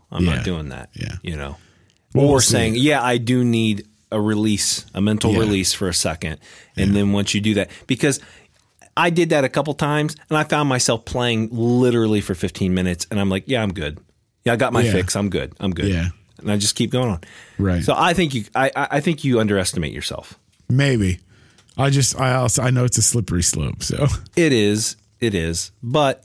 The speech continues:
Speaker 1: I think you could handle it.
Speaker 2: Yeah.
Speaker 1: 'Cause you're on the other side now.
Speaker 2: Right, right.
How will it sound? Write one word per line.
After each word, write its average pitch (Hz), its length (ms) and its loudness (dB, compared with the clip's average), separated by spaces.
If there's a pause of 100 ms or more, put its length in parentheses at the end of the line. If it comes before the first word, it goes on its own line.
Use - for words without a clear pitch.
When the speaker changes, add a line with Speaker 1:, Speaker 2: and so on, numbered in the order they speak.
Speaker 1:
I 117 80 0
think 110 320 -2
you 95 60 -4
could 87 140 -8
handle 82 420 -4
it. - 140 -12 (420)
Speaker 2:
Yeah. 90 240 0 (640)
Speaker 1:
'Cause 107 120 0
you're 107 100 2
on 104 100 2
the 95 80 2
other 85 140 0
side 85 400 -2
now. 71 360 -4 (160)
Speaker 2:
Right, 107 380 0
right. 71 260 -4